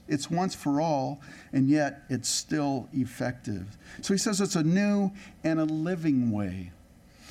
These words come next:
You know, and that's what separates you and I as believers from any other faith, any other religion, is that you and I, and we, you've, maybe, maybe it sounds cliche to you,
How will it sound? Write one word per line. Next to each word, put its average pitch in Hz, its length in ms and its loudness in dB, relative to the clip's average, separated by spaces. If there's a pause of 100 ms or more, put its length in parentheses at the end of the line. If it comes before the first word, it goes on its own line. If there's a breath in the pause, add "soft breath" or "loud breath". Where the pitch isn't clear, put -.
(120)
You 180 100 0
know, 180 80 2
and 185 100 2
that's 226 180 0
what 214 120 -2
separates 160 720 -2
you 156 180 2
and 147 120 2
I 143 320 0 (280)
as 123 140 -4
believers 123 800 -2 (260 loud breath)
from 156 180 0
any 214 260 0
other 202 240 0
faith, - 720 -6 (320 loud breath)
any 220 260 2
other 208 200 0
religion, 143 840 0 (360 loud breath)
is 147 140 0
that 151 140 0
you 196 220 0
and 196 100 0
I, 190 160 0
and 156 220 0
we, 170 120 -2
you've, 302 280 0
maybe, 165 380 0
maybe 208 220 2
it 196 80 -2
sounds 185 280 0
cliche 165 640 0
to - 180 -2
you, 110 280 0